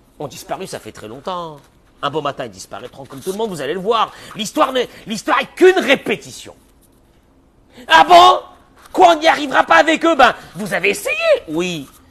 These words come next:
Et vous êtes arrivés ? Non. Ah, mais cette fois-ci, c'est sûr que c'est la bonne. Ah ouais. C'est ce qu'ils ont dit les Romains il y a deux mille ans. Les Romains n'existent même plus, hein.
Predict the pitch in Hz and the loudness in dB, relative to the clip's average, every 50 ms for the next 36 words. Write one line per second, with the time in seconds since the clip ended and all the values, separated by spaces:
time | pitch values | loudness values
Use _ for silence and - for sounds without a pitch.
0 | _ _ - - 294 311 302 269 294 240 302 311 277 247 285 277 320 302 277 254 | _ _ -6 -2 -2 -2 -2 -2 -4 -6 0 0 0 0 0 0 0 -2 0 -2
1 | 226 214 196 185 175 160 151 - _ _ _ _ _ _ _ - 220 226 233 202 | -4 -4 -4 -6 -8 -10 -12 -16 _ _ _ _ _ _ _ 0 0 0 0 -4
2 | 240 - - 233 226 175 - 277 247 - 202 165 139 170 226 - - - 185 170 | -6 -6 -2 -4 -4 -4 -4 -8 -8 -8 -8 -10 -8 -8 -10 -10 -8 -8 -6 -4
3 | 175 175 170 165 143 139 131 120 92 - _ _ _ - 82 82 90 98 95 82 | -4 -4 -2 0 -2 -2 -2 -6 -12 -18 _ _ _ -20 -20 -18 -18 -18 -18 -20
4 | _ _ _ - - - - _ - _ _ _ - - - - - _ _ _ | _ _ _ -20 -20 -20 -20 _ -20 _ _ _ -20 -20 -20 -20 -20 _ _ _
5 | _ _ _ - 156 - - 151 151 156 135 151 156 151 135 151 180 214 254 247 | _ _ _ -18 -18 -16 -14 -14 -14 -12 -12 -10 -10 -8 -8 -8 -6 -4 -4 -4
6 | 226 175 156 131 147 139 135 135 127 113 107 - _ _ _ - 180 214 196 220 | -4 -6 -10 -12 -12 -14 -14 -14 -14 -16 -16 -18 _ _ _ -4 -4 -4 -2 -2
7 | 262 269 285 269 262 247 208 208 254 - - 233 262 254 175 202 196 165 147 160 | -4 -4 -4 -8 -8 -12 -12 -14 -14 -14 -10 -8 -8 -8 -8 -12 -12 -12 -12 -14
8 | 180 | -14